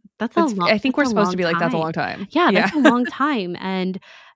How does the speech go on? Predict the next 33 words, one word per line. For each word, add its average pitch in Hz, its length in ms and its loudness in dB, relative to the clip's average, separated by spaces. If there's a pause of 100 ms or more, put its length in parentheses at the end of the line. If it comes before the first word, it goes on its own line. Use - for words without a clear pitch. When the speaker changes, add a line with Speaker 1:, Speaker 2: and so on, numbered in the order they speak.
(360)
Speaker 1:
you 220 240 -8
know, 226 160 0
it's - 260 -10
like, 202 160 -6
how, 233 680 0 (400)
how 233 340 2
much 196 520 -2
is 196 180 -10
Crosshair 190 420 -4
going 180 220 -4
to 185 100 -10
dig 185 320 -6
his 180 240 -4
heels 180 640 -6 (100)
into 208 360 -2
this, - 320 -12 (120)
right? 180 220 -6
He 196 240 -8
lost 185 800 -2 (380)
his 190 200 -4
brothers. 170 500 -4
He 185 140 -6
lost 180 400 -2
the 196 80 -6
Bad 170 320 -2
Batch, - 640 -12
the 185 60 -12
people 180 340 -8
he 180 200 -8
was 170 160 -10
closest 170 560 -12
to, - 340 -14 (160)
and 175 440 -6